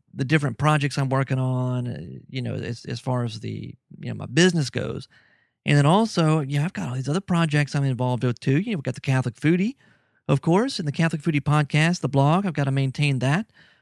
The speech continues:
Uh, we, we launched the Catholic Foodie Coffee.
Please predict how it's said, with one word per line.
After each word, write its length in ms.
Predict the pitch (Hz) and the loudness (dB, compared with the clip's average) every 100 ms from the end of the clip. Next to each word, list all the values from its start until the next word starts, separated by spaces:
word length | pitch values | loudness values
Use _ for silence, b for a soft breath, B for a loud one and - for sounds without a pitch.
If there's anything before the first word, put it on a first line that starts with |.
| b - | b 2
Uh, 260 | 143 135 135 | 4 6 6
we, 140 | 147 | 4
we 260 | 139 143 139 | 4 4 4
launched 360 | 151 156 143 | 4 2 2
the 80 | 135 | -4
Catholic 360 | 160 165 160 - | 0 -2 -2 0
Foodie 400 | 160 147 131 - | 2 2 2 0
Coffee. 500 | 170 233 - 180 | -2 -2 -2 -6